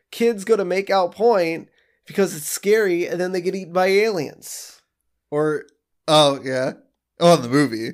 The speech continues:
Speaker 1: Yeah, in the movies. All the movies.
Speaker 2: <laughs> So we got Rip Roaring Reverend. We got Sing Monkey Sing.
Speaker 1: <laughs>
Speaker 2: So I'm
Speaker 1: Homer
Speaker 2: assuming
Speaker 1: would,
Speaker 2: that's
Speaker 1: Homer
Speaker 2: a
Speaker 1: would go see that
Speaker 2: musical.
Speaker 1: one.
Speaker 2: I, I, I'm assuming that's a musical about a monkey.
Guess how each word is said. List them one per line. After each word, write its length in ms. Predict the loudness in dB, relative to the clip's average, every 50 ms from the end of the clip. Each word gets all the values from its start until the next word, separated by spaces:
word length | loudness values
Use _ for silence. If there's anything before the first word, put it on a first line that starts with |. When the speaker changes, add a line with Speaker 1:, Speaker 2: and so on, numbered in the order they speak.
| -10 _
Speaker 1:
Yeah, 180 | 0 2 2 2
in 60 | 2
the 60 | 2 4
movies. 400 | 4 4 4 2 -2 -8 -8 -4
All 240 | 0 0 0 0
the 60 | 0 -2
movies. 600 | -2 -4 -4 -6 -10 -10 -10 -10 -10 -10 -12 -16 _
Speaker 2:
<laughs> 40 | _ _ _ _ _ _ _ _
So 480 | -6 0 4 6 6 6 6 4 0
we 140 | 0 2 4
got 220 | 4 6 4 4 4
Rip 240 | 2 0 0 -2
Roaring 280 | -4 -2 -2 -2 -2 -4
Reverend. 520 | -2 -2 -2 -2 -4 -8 -12 -12 -12 -14 -18 _ _ _ _ _ _ _ -4
We 80 | -2
got 300 | 2 4 2 2 2 -2
Sing 480 | -8 -8 -4 0 0 0 0 0 -4 -4
Monkey 400 | -4 -2 -4 -4 -6 -8 -8 -8
Sing. 640 | -6 -4 0 2 2 2 2 0 -4 -6 -8 -8 -10 -10
Speaker 1:
<laughs> 60 | -2
Speaker 2:
So 120 | 2 6 6
I'm 60 | 8
Speaker 1:
Homer 80 | 8 8
Speaker 2:
assuming 180 | 8 8 6 6 6
Speaker 1:
would, 20 |
Speaker 2:
that's 100 | 6 6 6
Speaker 1:
Homer 100 | 6 6
Speaker 2:
a 0 | 6
Speaker 1:
would 20 |
go 120 | 6 6 4
see 40 | 4
that 140 | 4 4
Speaker 2:
musical. 240 | 4 4 4 4 4
Speaker 1:
one. 200 | 4 0 -4 -14 -16 _ _ _ _ _ -2
Speaker 2:
I, 120 | 2 2 2
I, 300 | 4 4 2 2 4 2
I'm 80 | 2
assuming 380 | 2 2 0 0 -2 -2 -2 0
that's 180 | 0 0 0 0
a 80 | -4
musical 480 | -4 -2 -2 -2 -2 -4 -4 -2 -2 -2
about 180 | 0 0 0
a 60 | -2 -2
monkey. 460 | -4 -6 -8 -8 -12 -14 -14 -16